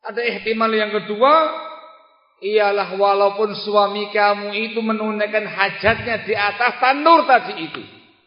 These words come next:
menggambarkan betapa panasnya, betapa menyakitkannya. Kamu di atas tanur, ada api yang menyala di bawahnya, suami kamu menunaikan hajatnya di situ, datangi.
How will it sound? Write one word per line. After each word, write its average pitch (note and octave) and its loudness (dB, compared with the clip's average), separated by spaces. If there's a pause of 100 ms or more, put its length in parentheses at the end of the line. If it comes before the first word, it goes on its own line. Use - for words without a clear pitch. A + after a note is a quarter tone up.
(680)
menggambarkan A2+ -8
betapa B2+ -8
panasnya, G3 -8 (500)
betapa E3 -4
menyakitkannya. G#3+ -2 (1120)
Kamu F3+ -4
di G3 4
atas F#3+ -2
tanur, G#3+ 0
ada G3+ 0
api A3 -2
yang G#3 -4
menyala A3 0
di G3+ -6
bawahnya, G#3+ 2 (380)
suami A3+ 2
kamu A3+ 0
menunaikan A3+ -2
hajatnya A3 0
di A3 -8
situ, D#4 -2 (720)
datangi. B3 6